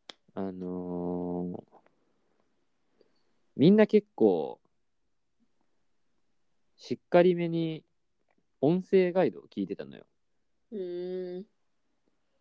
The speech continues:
Speaker 1: で、俺音声ガイドそのものはさ、全然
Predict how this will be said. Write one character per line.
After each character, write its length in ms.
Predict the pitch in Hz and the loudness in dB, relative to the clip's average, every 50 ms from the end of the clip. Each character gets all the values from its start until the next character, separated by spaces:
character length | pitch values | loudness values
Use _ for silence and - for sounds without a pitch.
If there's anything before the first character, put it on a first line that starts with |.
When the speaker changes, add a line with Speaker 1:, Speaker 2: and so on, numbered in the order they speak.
| _ _ _ _ _ _ | _ _ _ _ _ _
Speaker 1:
で、 100 | - - | -6 -2
俺 120 | 113 117 123 | 0 0 0
音 220 | 147 202 247 247 | 0 0 0 -2
声 200 | - - 247 240 | 2 2 4 4
ガ 100 | 240 247 | 6 4
イ 60 | 170 | 2
ド 60 | 120 110 | 2 -2
そ 140 | - - 151 | -8 -6 -6
の 80 | 165 170 | -6 -6
も 100 | 180 190 | -4 -6
の 120 | 185 180 | -6 -6
は 100 | 175 175 | -8 -8
さ、 200 | - 170 135 95 | -6 -4 -6 -4
全 260 | 90 104 117 139 139 | -4 -4 -6 -6 -8
然 340 | 123 131 135 135 135 131 - | -8 -8 -6 -6 -8 -10 -14